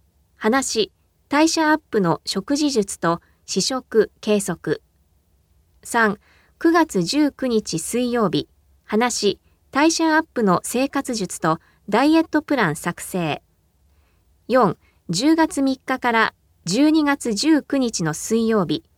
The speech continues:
運動、代謝アップエクササイズ。全十二回。講師は、元気館講師の金田博明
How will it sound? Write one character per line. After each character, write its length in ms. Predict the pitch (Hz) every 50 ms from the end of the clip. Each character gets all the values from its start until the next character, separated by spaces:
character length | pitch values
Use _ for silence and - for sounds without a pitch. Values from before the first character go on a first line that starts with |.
| _ _ _ _ _ _
運 260 | 214 247 269 254 240
動、 340 | 214 214 196 175 160 - - _ _ _ _ _ _ _ _
代 220 | - 254 285 311 320
謝 240 | - 330 302 302
ア 20 | 302
ッ 60 | 302 _ _
プ 160 | - 262 - -
エ 80 | 208
ク 80 | 202 -
サ 160 | - 254 240
サ 200 | - - 175 165
イ 60 | 156
ズ。 200 | - 147 - - _ _ _ _ _ _ _ _ _ _ _ _ _ _ _ _ _ -
全 320 | 190 214 311 349 302 214 196
十 240 | - 202 233 254
二 140 | 247 240 226
回。 300 | - - 196 160 - - _ _ _ _ _ _ _ _ _ _
講 180 | - 311 311
師 160 | 311 - 226 196
は、 220 | 185 175 185 - - _ _ _ _
元 240 | 196 220 277 320 330
気 140 | 330 - -
館 240 | - 277 240 202 202
講 240 | - - 233 233
師 160 | 214 - 208 180
の 200 | 170 170 - - _ _ _ -
金 300 | - 302 320 330 302 220
田 100 | 170 151
博 320 | - - 202 185 214 208
明 80 | 180